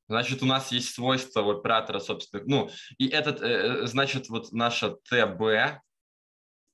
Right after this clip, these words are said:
Т Б можно обозначить как, ну, некий новый оператор Т два Б,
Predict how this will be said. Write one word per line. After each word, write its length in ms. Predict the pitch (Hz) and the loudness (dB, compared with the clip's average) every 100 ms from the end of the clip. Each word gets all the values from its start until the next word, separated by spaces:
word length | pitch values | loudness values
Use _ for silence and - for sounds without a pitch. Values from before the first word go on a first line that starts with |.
| _ - | _ 0
Т 160 | 110 | 0
Б 640 | 101 92 101 107 160 180 - _ _ _ _ _ _ _ _ _ _ _ _ _ _ _ | 2 0 2 2 2 -2 -14 _ _ _ _ _ _ _ _ _ _ _ _ _ _ _
можно 360 | 107 123 120 | -2 0 0
обозначить 580 | 113 107 104 120 139 131 | 0 0 2 0 0 -4
как, 260 | 113 104 - | -6 -6 -8
ну, 300 | 117 123 120 | -4 0 2
некий 300 | 107 123 123 | 2 0 0
новый 300 | 117 120 104 | 2 2 2
оператор 460 | 101 110 110 - 98 | 2 2 0 0 -4
Т 160 | - 101 | -2 -2
два 220 | - 98 | 0 -2
Б, 420 | 95 123 135 131 | 2 2 0 -4